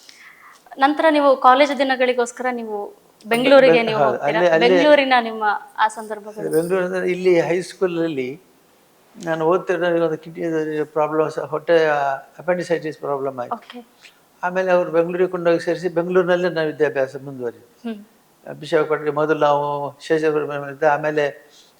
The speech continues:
Speaker 2: ಸೈಂಟ್ ಜೋಸೆಫ್ಸ್ ಹೈಸ್ಕೂಲಿಗೆ ಬಂದೆ, ಇಂಡಿಯನ್ ಹೈಸ್ಕೂಲಿಗೆ ಬಂದೆ, ಅಲ್ಲಿ ಕೂಡ ಶಿಕ್ಷಣವನ್ನು ಮುಂದುವರಿಸಿದೆ ನಾನು.
Speaker 1: ಓಕೆ.
Speaker 2: ಹಾಗಾಗಿ ಶಿಕ್ಷಣಕ್ಕೆ ಬಹಳ ಪ್ರಾಶಸ್ತ್ಯವನ್ನ ತಂದೆಯವರು ಕೊಡ್ತಿದ್ರು.
Speaker 1: ಹೌದು.
Speaker 2: ಅದಕ್ಕೆ ಉದಾಹರಣೆಗೆ ಅಂತಂದ್ರೆ ಅರವತ್ತಾರನೇ ಇಸ್ವಿಯಲ್ಲಿ ಉಜಿರೆಯಲ್ಲಿ ಕಾಲೇಜ್ ಮಾಡಿದ್ರು.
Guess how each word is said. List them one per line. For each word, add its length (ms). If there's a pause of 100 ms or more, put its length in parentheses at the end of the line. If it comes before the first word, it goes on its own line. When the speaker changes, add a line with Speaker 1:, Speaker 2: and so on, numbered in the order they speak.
(160)
Speaker 2:
ಸೈಂಟ್ 240
ಜೋಸೆಫ್ಸ್ 560
ಹೈಸ್ಕೂಲಿಗೆ 460
ಬಂದೆ, 280
ಇಂಡಿಯನ್ 240
ಹೈಸ್ಕೂಲಿಗೆ 440
ಬಂದೆ, 300 (380)
ಅಲ್ಲಿ 160
ಕೂಡ 160
ಶಿಕ್ಷಣವನ್ನು 600
ಮುಂದುವರಿಸಿದೆ 480
ನಾನು. 220 (360)
Speaker 1:
ಓಕೆ. 200
Speaker 2:
ಹಾಗಾಗಿ 520
ಶಿಕ್ಷಣಕ್ಕೆ 800
ಬಹಳ 180
ಪ್ರಾಶಸ್ತ್ಯವನ್ನ 800
ತಂದೆಯವರು 400
ಕೊಡ್ತಿದ್ರು. 560 (200)
Speaker 1:
ಹೌದು. 200
Speaker 2:
ಅದಕ್ಕೆ 240
ಉದಾಹರಣೆಗೆ 500
ಅಂತಂದ್ರೆ 320
ಅರವತ್ತಾರನೇ 580
ಇಸ್ವಿಯಲ್ಲಿ 400
ಉಜಿರೆಯಲ್ಲಿ 480
ಕಾಲೇಜ್ 380
ಮಾಡಿದ್ರು. 440